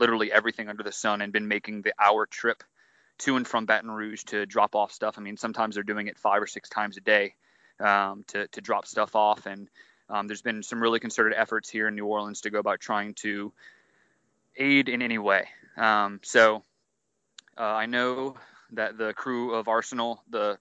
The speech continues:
Arsenal supporters group that is down here, is also doing some fundraising, and they've had a phenomenal, um, outpouring of support, uh, through the Arsenal for America, um, organization here in the States. And, and, you know,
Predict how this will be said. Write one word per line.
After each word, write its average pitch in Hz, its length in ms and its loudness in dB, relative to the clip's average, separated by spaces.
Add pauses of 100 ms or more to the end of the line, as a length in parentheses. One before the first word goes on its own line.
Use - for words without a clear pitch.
(140)
Arsenal 113 260 -4
supporters 110 420 -4
group 110 220 -6
that 110 220 4
is 110 140 -8
down 107 220 0
here, 107 280 0
is 104 240 -8 (360)
also 117 320 4
doing 113 300 -2
some 107 260 -6
fundraising, 113 640 0
and 104 120 -6
they've 113 140 2
had 110 280 2
a 110 80 -8
phenomenal, 110 720 2 (380)
um, 107 160 -2
outpouring 113 480 0
of 110 80 -4
support, 110 460 0 (160)
uh, 104 380 -2 (360)
through 113 320 -2
the 104 80 0
Arsenal 110 400 0
for 110 180 -2
America, 107 640 2 (480)
um, 104 540 -2
organization 110 560 0
here 110 120 2
in 104 60 -4
the 101 60 -10
States. 107 400 -2
And, 104 240 -6 (480)
and, 104 480 -2
you 117 100 -2
know, 104 260 4